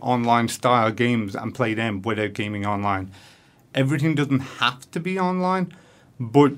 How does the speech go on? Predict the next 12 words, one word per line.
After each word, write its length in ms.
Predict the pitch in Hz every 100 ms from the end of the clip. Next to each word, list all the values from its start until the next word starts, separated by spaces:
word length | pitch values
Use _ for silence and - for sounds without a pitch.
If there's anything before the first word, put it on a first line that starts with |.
| - _
normally 540 | 143 143 160 151 147
your 460 | 147 135 131 135 131
console 460 | 131 131 117 123 113
will 180 | 117
be 120 | 104 95
hooked 260 | 104 101
up 120 | 101 101
online. 400 | 98 95 90 92 - - -
So 300 | - 135 120
you'll 200 | 120 117
still 320 | 113 - 131
have 400 | 110 117 107 104